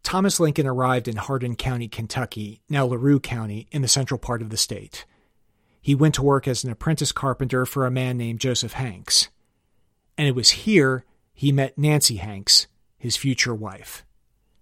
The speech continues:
Unfortunately, we know much less about Nancy than we do her future husband. By the time people really began delving into her life,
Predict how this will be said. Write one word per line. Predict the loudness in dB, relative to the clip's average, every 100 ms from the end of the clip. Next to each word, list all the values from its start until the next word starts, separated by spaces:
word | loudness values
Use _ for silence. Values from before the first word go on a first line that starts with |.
| _ _ _ _ _ _ _ _ _ _ _ 0
Unfortunately, | 0 4 6 6 6 -2 -2 -2 -2 -4 _ -2
we | 2 4
know | 6 4 0
much | 0 0 2 2
less | 4 4
about | 2 0 -2
Nancy | -2 -2 -2 -2 -4
than | -6 -4
we | -4
do | -2 -2
her | -2 -6
future | -6 -6 -6 -6
husband. | -6 -8 -12 -14 -16 _ _ _ _ _ _ _ _ _
By | 4
the | 6
time | 6 4 4
people | 0 0 2
really | 4 6 6
began | 4 2 2 2 0
delving | 2 2 -2
into | -4 -6
her | -6 -6
life, | -6 -8 -10 -14